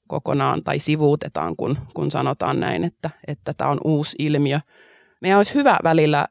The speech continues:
ö, mun mielestä niinku historia, niinku nykypäivään liittyy aina vahvasti historia ja Suomella on itse asiassa aika rasistinen historia, mitä tulee just vanhoihin, vanhoihin vähemmistöihin. Ja tota, se, mikä on nyt muuttunut,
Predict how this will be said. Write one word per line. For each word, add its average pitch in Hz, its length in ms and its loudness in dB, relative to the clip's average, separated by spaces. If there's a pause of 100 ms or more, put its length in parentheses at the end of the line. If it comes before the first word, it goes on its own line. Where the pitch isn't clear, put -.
(180)
ö, 143 400 0 (160)
mun 165 100 -2
mielestä 165 220 0
niinku 160 340 2 (100)
historia, 156 600 2 (140)
niinku 160 180 2
nykypäivään 160 540 4
liittyy 147 340 2
aina 139 180 2
vahvasti 143 520 0
historia - 460 -4
ja 76 100 -2
Suomella 143 420 0
on 131 80 0
itse - 160 -4
asiassa 147 140 -4
aika 139 180 -2
rasistinen 139 600 0
historia, 143 540 -6
mitä 135 220 -4
tulee 139 280 -4
just 135 260 -10
vanhoihin, 147 480 0 (720)
vanhoihin 190 400 6
vähemmistöihin. 147 840 2
Ja 151 100 0
tota, 135 480 0 (520)
se, 165 140 0
mikä 160 280 4
on 147 120 6
nyt 151 300 -2 (400)
muuttunut, 160 640 4